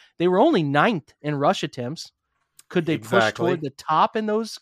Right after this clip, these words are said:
Speaker 1: in that, in that time? You get five fifty and you times that by five point one per, per attempt, you're talking about twenty-eight hundred and five yards. So they need to really, really push the envelope in the run game. It's not completely tilting things, but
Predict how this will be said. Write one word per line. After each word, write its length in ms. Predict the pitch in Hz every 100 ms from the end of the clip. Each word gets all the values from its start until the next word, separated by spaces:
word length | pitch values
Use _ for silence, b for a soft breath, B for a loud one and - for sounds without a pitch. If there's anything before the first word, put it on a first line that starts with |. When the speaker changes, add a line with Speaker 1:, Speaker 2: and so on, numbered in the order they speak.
| -
Speaker 1:
in 140 | 170
that, 100 | 175
in 60 | 175
that 200 | 180 -
time? 220 | 208 208
You 60 | 170
get 200 | 220 -
five 280 | 196 180
fifty 420 | - 254 - 190 b b b 151
and 100 | 151
you 60 |
times 320 | 147 180 175
that 200 | 151 226
by 140 | 240 170
five 320 | - 165 156
point 240 | - 147
one 220 | 147 151 147
per, 240 | 160 151 147 147 151
per 160 | 170
attempt, 440 | 143 - 156 156 - _ _ _ -
you're 80 | 165
talking 300 | 214 208 185
about 260 | 175 160
twenty-eight 440 | - 180 175 165 151
hundred 240 | 160 151
and 120 | 139
five 240 | - 131 131
yards. 380 | 143 190 156 -
So 240 | 147 - b b b -
they 240 | 147 233
need 380 | 202 170 226 180
to 140 | - 156
really, 480 | 127 160 175 143
really 360 | 127 143 156 123
push 300 | - 165 -
the 180 | 131 143
envelope 400 | 156 135 127 123
in 80 | 117
the 100 | 117
run 220 | 143 156
game. 200 | 123 123
It's 160 | 139
not 220 | 220 208 151 _
completely 560 | 165 143 165 214 190 165
tilting 500 | - 180 - 214 214
things, 340 | 226 247 180
but 240 | 156 147